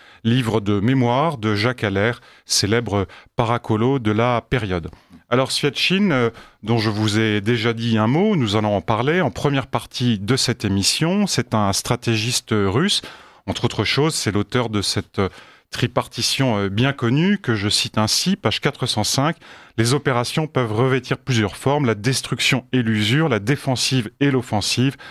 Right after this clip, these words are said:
la guerre de mouvement ou de position. Fin de citation. Est-ce que, messieurs, mon général Bernard Ozda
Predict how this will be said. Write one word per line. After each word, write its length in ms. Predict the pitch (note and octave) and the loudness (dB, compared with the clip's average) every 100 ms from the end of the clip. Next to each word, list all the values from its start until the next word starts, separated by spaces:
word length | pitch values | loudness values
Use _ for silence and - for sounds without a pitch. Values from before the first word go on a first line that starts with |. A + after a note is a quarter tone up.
| - - - | -20 -20 -4
la 120 | G#2+ | -2
guerre 240 | A2 C#3 C3+ | 2 0 2
de 80 | A2+ | 0
mouvement 480 | A2 G2+ A2+ C#3 - - _ - | 0 0 0 0 -4 -18 _ -2
ou 160 | C3+ - - - | -2 -2 -20 -10
de 120 | G2+ | -2
position. 720 | A2+ B2 A#2+ G2 G2 - D#3 G3+ - _ _ _ | -2 0 -2 0 -2 0 0 -2 -10 _ _ _
Fin 340 | - - B2 | -16 -2 0
de 100 | G#2 | 0
citation. 840 | G2 - C#3 A2+ G#2 - D3 E3+ G3+ - - - - | 0 0 0 0 0 0 0 0 -2 -6 -18 -20 -2
Est-ce 300 | C3+ C3 - | 0 0 -2
que, 420 | - E3 F#3 G3 A2 | 0 2 2 2 2
messieurs, 720 | A#2+ B2 - D#3+ E3 F3+ E3+ | 0 2 0 0 2 2 2
mon 160 | B2+ | 0
général 420 | A#2 A#2 A#2 C3 D#3 | 2 0 2 0 -2
Bernard 460 | A#2+ B2+ C3 G#2+ | 0 0 0 0
Ozda 480 | A2+ G#2 A2 C#3+ F3 | -2 -2 0 0 0